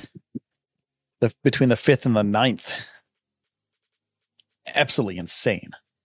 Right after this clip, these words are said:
Absolutely insane. I don't even get it. Like, I really don't understand, uh, how f-, they're going so fast, but they have a bunch of employees there right now. They have a bunch of people working on Starship and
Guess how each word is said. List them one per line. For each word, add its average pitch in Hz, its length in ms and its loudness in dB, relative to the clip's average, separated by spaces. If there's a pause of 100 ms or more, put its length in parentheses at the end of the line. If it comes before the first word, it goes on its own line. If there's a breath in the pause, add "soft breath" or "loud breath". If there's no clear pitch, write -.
(100)
Absolutely 101 760 0
insane. 85 480 -8 (1300)
I 123 80 4
don't 123 220 6
even 107 180 0
get 85 160 -4
it. - 160 -12
Like, 101 160 -2
I 104 140 0 (180)
really 123 360 2
don't 101 220 0
understand, 92 520 -4 (760 loud breath)
uh, 87 220 -6
how 117 160 -2
f-, - 160 -8 (260)
they're 110 200 2
going 98 260 0
so 107 160 -2
fast, 107 540 -2
but 101 180 -2 (340 loud breath)
they 127 60 6
have 123 120 6
a 123 40 2
bunch 123 240 4
of 139 80 0
employees 127 460 0
there 104 140 4
right 92 160 -2
now. 78 160 -8
They 92 80 -8
have 92 80 -10
a 104 140 -8
bunch 135 240 -2
of - 80 -4
people 110 540 -2 (1300 soft breath)
working 110 380 -2
on 101 100 -4
Starship - 480 -4
and 87 120 -14